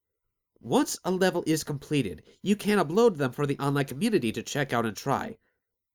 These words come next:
Honestly, I never had the inclination to try this, so its use was lost on me. Now, with Powered Up out of the way, let's talk about Maverick Hunter X.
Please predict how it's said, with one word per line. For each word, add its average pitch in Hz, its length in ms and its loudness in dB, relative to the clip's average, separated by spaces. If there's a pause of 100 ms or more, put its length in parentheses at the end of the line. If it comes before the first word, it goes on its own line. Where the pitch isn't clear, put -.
(380)
Honestly, 202 600 2
I 165 180 4
never 147 220 0
had 131 160 2
the 127 120 -2
inclination 123 500 -4
to 104 80 -10
try 131 300 0
this, 82 340 -8 (400)
so 131 240 2
its 123 140 2
use 151 160 2
was 113 180 -2
lost 107 300 2
on 85 120 -14
me. - 180 -16 (1500)
Now, 143 540 -2 (180)
with - 180 -2
Powered 120 320 2
Up 208 180 2
out 92 180 -4
of 87 60 -4
the 92 60 -4
way, 101 320 -2 (420)
let's 127 380 -2
talk 165 280 -2
about 87 440 -6 (160)
Maverick 123 600 0
Hunter 110 500 -6 (120)
X. - 580 -6